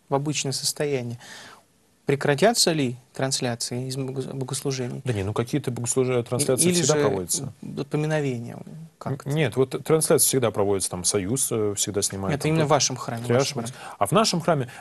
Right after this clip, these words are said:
Speaker 2: ну, скорее всего, вот таких вот, да, как и сейчас у нас делают специально, то есть это на-, нужно спе-, специально, м, люди, то есть они тратят свое время, там все, и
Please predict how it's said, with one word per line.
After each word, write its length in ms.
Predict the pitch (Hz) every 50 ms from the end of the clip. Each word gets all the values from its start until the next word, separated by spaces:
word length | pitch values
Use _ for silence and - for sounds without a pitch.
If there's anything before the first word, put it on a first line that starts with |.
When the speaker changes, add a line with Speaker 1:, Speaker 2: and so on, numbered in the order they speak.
| -
Speaker 2:
ну, 460 | - 160 185 226 226 202 165 160 156 139
скорее 260 | - - 180 202 196
всего, 460 | - - 185 170 170 160 151 139 127
вот 160 | 120 123 127 123
таких 320 | 139 131 - 147 - -
вот, 260 | 120 113 - - 110
да, 360 | 110 123 117 107 104 101 101 -
как 200 | - 110 - -
и 20 | -
сейчас 380 | 127 117 - 202 220 - -
у 40 | 123
нас 140 | 104 98 95
делают 240 | 110 117 98 90 -
специально, 440 | - - 110 - - 117 98 95
то 80 | - 117
есть 120 | 110 -
это 180 | 123 120 - 123
на-, 120 | 120 117
нужно 280 | 117 131 127 110 113 92
спе-, 140 | - - -
специально, 360 | - - - 160 156 135 104
м, 840 | 95 95 95 95 92 92 90 92 92 95 95 90 - 98 98 98
люди, 480 | 98 110 139 147 147 135 117 120 120 113
то 260 | - - - - -
есть 140 | - - -
они 100 | 110 104
тратят 260 | - 117 113 104 -
свое 220 | - - 95 92 90
время, 320 | 92 113 135 139 127 107
там 140 | - 98 92
все, 200 | - - 139 131
и 280 | 113 107 107 107 101